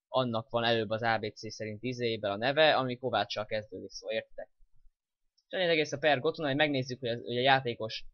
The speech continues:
létezik-e ilyen I D, és be van-e jelentkezve, aztán pedig lekérjük a, csinálunk változókat, amiben a koordinátáit tároljuk, lekérjük, majd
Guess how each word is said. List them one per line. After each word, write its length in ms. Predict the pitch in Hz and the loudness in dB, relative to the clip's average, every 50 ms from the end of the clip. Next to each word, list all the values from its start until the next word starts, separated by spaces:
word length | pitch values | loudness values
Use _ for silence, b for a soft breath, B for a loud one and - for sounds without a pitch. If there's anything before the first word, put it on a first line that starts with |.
| _ _ _ | _ _ _
létezik-e 600 | - 127 139 143 139 139 139 135 135 135 139 143 | -2 2 2 2 2 0 -2 -4 -4 0 0 2
ilyen 180 | 143 151 156 170 | 2 2 2 0
I 140 | 175 180 | -2 -2
D, 280 | 165 185 196 208 220 220 _ - | 0 0 0 0 0 -4 _ -12
és 140 | - 123 117 | -12 -8 0
be 120 | 135 147 | 2 4
van-e 140 | 135 123 113 | 4 4 2
jelentkezve, 880 | 107 107 139 175 185 185 175 180 170 151 143 139 135 147 139 135 135 - - _ | 2 2 2 2 0 0 -2 0 0 0 0 2 4 4 4 4 2 -4 -14 _
aztán 360 | - 175 - - 165 151 143 | -10 -8 -2 0 0 0 2
pedig 180 | 139 131 127 131 | 0 0 0 4
lekérjük 460 | 135 135 131 135 139 123 117 117 - | 2 2 2 2 0 -2 -2 -2 -2
a, 180 | 113 107 - - | -2 -4 -4 -4
csinálunk 340 | - - 156 135 123 120 - _ | -4 -2 -2 -2 -2 -4 -8 _
változókat, 680 | 117 120 135 165 - 190 175 190 175 165 - 156 139 127 | 0 0 0 0 0 -4 -4 -4 -4 0 0 0 0 0
amiben 240 | 127 120 117 113 113 | -4 -4 -4 -4 -6
a 40 | - | -2
koordinátáit 600 | - 131 127 117 120 110 107 - 104 101 104 - | -2 -2 -2 -2 -2 -4 -4 -4 -6 -6 -4 -2
tároljuk, 460 | 165 170 170 170 156 143 135 135 135 _ _ _ _ _ _ _ _ | 0 2 2 4 2 2 0 -2 -4 _ _ _ _ _ _ _ _
lekérjük, 560 | 123 151 196 196 - 202 185 180 170 170 - 165 | 0 0 0 2 2 2 2 2 2 0 -4 -4
majd 320 | 160 147 143 139 135 131 | -2 2 2 2 2 0